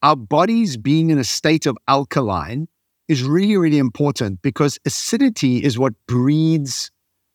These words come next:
disease and breeds a incongruent body. So what is acidity? Acidity is when your body's got too much meat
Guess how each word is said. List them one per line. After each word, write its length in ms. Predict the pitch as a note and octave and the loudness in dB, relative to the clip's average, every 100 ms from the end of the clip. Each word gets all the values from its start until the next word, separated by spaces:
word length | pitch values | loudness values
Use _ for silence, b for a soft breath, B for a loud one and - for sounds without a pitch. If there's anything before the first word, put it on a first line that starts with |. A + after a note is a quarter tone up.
| _ | _
disease 760 | A2 A#2+ B2 G3+ G3 G3 - - | -2 0 0 0 0 0 -4 -4
and 220 | C3 B2 | 0 0
breeds 600 | G2+ C3 D#3 D#3 C#3+ - - | 2 2 4 2 0 -6 -4
a 520 | A#2+ B2 B2 B2+ A#2+ - _ _ _ | -2 0 2 0 -2 -6 _ _ _
incongruent 1000 | E3+ G3 G3 - C#3+ G#2+ F#2 C3 C#3+ C3+ G#2+ | 2 2 0 0 0 0 0 2 2 0 0
body. 280 | A#2+ G#2+ D#2 | -2 0 -2
So 160 | D#2 | -2
what 140 | C3+ D#3 | 0 2
is 120 | D#3 | 0
acidity? 480 | B2 - F#3+ - C3+ | 0 0 0 2 0
Acidity 400 | A#2 F3+ A#3 G3+ | 0 -2 -2 -2
is 100 | B2+ | 0
when 100 | C3 | 0
your 100 | A#2 | 0
body's 320 | B2 C3 C3+ | 0 -2 0
got 160 | C3+ A2 | -2 -2
too 120 | D#3 | -2
much 240 | B2+ - - _ _ | -2 -4 -12 _ _
meat 440 | A#2+ D#3+ F#3+ - | 0 0 0 -4